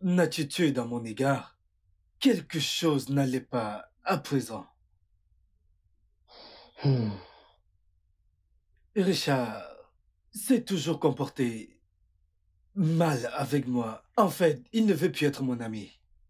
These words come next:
Speaker 1: Tu sais, je l'ai vu s'en aller en fermant la porte comme s'il n'y avait personne à l'intérieur.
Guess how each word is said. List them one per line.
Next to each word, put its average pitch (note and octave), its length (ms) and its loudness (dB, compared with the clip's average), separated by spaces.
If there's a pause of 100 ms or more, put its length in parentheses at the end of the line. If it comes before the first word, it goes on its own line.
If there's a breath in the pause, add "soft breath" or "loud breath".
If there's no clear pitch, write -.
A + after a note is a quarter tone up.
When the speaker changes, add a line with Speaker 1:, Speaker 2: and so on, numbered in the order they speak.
(240)
Speaker 1:
Tu A3 140 0
sais, E3+ 340 2
je F3+ 140 0
l'ai F#3+ 120 4
vu D#3 160 0
s'en C#3 240 0
aller C3 240 2
en B2 80 -4
fermant B2 400 -4
la A2 100 -8
porte B2 380 -6
comme A#2+ 200 -6
s'il A#2+ 200 -8
n'y A2+ 80 -6
avait A2 160 -8
personne A#2 380 -8
à G#2+ 80 -10
l'intérieur. G2 460 -18